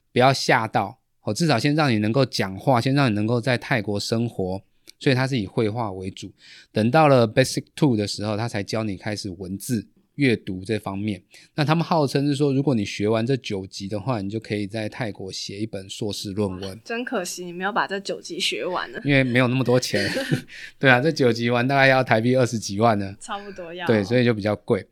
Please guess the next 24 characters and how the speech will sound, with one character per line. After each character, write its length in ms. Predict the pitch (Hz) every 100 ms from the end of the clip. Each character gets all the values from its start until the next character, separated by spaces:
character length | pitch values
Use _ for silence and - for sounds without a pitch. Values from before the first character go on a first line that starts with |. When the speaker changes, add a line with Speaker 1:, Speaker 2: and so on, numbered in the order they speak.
| _ - _
Speaker 1:
好， 140 | 107
所 140 | 107 143
以 80 |
这 140 | 139 180
个 160 | 156
是 520 | 131 156 143 139 131 127 -
我， 280 | 113 107 107
我 180 | 107 104
当 200 | 127 135
初 140 | 139
学 220 | 131 98
泰 160 | 98 131
文 100 | 101
的 80 | 104
一 120 | 104
些 160 | 101 107
经 240 | - 113
验 180 | 120 98
啊。 60 |
那 180 | 101 131
后 220 | 135 185
来 160 | 131 117
到 240 | 117 135
了， 200 | 117 110